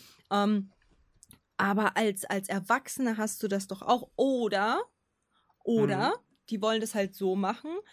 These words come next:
Speaker 1: dann kommt halt Anxiety und andere Gefühlslagen, zu denen wir halt noch keinen Bezug haben. Und die verschmelzen dann mit Angst, Ekel et cetera pp.
Speaker 2: Ja.
Speaker 1: Weil Ängste und Anxieties gehen ja Hand in Hand.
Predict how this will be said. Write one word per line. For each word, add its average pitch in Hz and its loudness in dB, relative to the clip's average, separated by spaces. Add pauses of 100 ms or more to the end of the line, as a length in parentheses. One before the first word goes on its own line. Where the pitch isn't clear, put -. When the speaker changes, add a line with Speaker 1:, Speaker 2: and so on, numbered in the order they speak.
(260)
Speaker 1:
dann 214 -2
kommt 254 -2
halt 226 0
Anxiety 220 -2
und 214 -2
andere 269 -2
Gefühlslagen, 294 -4 (560)
zu - -10
denen 214 -2
wir 208 -2
halt 208 0
noch 202 -6
keinen 208 -4
Bezug - -10
haben. 277 -2 (840)
Und 214 0
die 285 -2
verschmelzen 233 0
dann 220 0
mit 226 -2
Angst, 233 -2
Ekel 226 -6
et - -10
cetera 196 -6
pp. 175 -8 (720)
Speaker 2:
Ja. 151 0 (1700)
Speaker 1:
Weil 226 4
Ängste 294 0
und 233 -4
Anxieties 240 0
gehen 233 0
ja 220 0
Hand 254 -2
in 220 -6
Hand. 190 -6